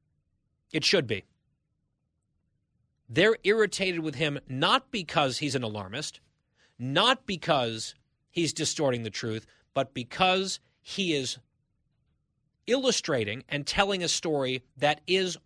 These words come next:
on the merits alarming. Two million people have been captured at the southern border this year alone. Two million. Since Biden took office,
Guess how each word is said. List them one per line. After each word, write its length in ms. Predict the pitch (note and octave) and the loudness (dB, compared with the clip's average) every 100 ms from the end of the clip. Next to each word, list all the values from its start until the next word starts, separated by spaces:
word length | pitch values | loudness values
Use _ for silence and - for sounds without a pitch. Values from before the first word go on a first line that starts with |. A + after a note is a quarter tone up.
| - | 0
on 300 | E3+ G3 F#3+ | 4 4 2
the 100 | D#3+ | -2
merits 680 | D3+ D#3+ G#3+ C#3+ A#2 - - _ _ - | -2 4 6 6 2 -2 -8 _ _ -2
alarming. 500 | D#3 E3 E3+ C3 G2 _ _ _ _ _ _ _ _ _ _ _ _ _ _ _ - | 2 4 2 0 -6 _ _ _ _ _ _ _ _ _ _ _ _ _ _ _ -4
Two 240 | - A#3 | 0 0
million 720 | G#3+ D#3+ F3 G3 G3+ F3+ F3 E3+ - | 0 -2 0 0 0 0 0 -6 -10
people 560 | - F#3 D#3 A#2+ G#2+ G#2 _ _ _ _ _ _ _ _ _ - | -2 -2 0 -2 -2 -8 _ _ _ _ _ _ _ _ _ 2
have 200 | D#3+ C3+ | 2 2
been 160 | D3 | -2
captured 480 | - F3+ F3 - E3+ | 0 0 0 0 -2
at 140 | D3 D3 | -4 -4
the 80 | |
southern 340 | - D#3 C#3+ C3 | -2 0 0 0
border 400 | C3 B2+ A#2 A2+ _ | 2 2 0 -4 _
this 320 | A2 D#3 - D#3 | -2 0 0 -2
year 160 | C#3+ | -2
alone. 380 | B2+ A#2+ G2+ F#2+ _ _ - | -2 -2 -4 -8 _ _ -6
Two 200 | - B3 | 0 2
million. 380 | G#3+ G#3 G#2+ - _ _ _ _ _ _ _ _ _ _ _ _ _ _ _ _ - | 2 2 0 -6 _ _ _ _ _ _ _ _ _ _ _ _ _ _ _ _ -4
Since 280 | - G#3+ - | 2 2 2
Biden 340 | F#3 G3 G3 | 2 2 0
took 240 | G#3 F#3+ E3+ | -2 0 2
office, 420 | D3+ C#3+ C#3+ | 2 0 -4